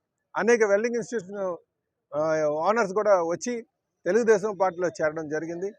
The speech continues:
వారికి రెండు వేల పద్నాలుగు నుంచి రెండు వేల పంతొమ్మిది మధ్యన నేను శాసనసభ్యుడిగా ఉన్నప్పుడు, వారికి కష్టాలు ఉన్నప్పుడు నేను వాళ్ళకి అండగా ఉన్నాను. దాన్ని దృష్టిలో పెట్టుకొని ఈరోజు వారు తెలుగుదేశం పార్టీలో చేరడం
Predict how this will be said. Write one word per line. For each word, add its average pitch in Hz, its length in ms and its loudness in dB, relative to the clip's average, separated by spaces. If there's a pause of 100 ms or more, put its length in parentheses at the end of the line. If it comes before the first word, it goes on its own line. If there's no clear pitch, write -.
(420)
వారికి 226 400 4 (480)
రెండు 208 300 -2
వేల 254 180 4 (100)
పద్నాలుగు 220 420 -2
నుంచి 220 200 -6
రెండు 196 240 -4
వేల 208 220 0
పంతొమ్మిది 196 460 -4
మధ్యన 185 220 -2
నేను 190 220 -6
శాసనసభ్యుడిగా 180 680 -4
ఉన్నప్పుడు, 175 420 -8 (540)
వారికి 220 360 6 (240)
కష్టాలు 240 400 2
ఉన్నప్పుడు 208 320 -2
నేను 190 220 -6
వాళ్ళకి 156 240 -6
అండగా 220 240 4
ఉన్నాను. 160 280 -4 (840)
దాన్ని 208 280 4
దృష్టిలో 220 260 2
పెట్టుకొని 208 440 -2
ఈరోజు 196 340 0 (420)
వారు 147 200 -2
తెలుగుదేశం 190 400 0
పార్టీలో 165 380 -6
చేరడం 165 320 -4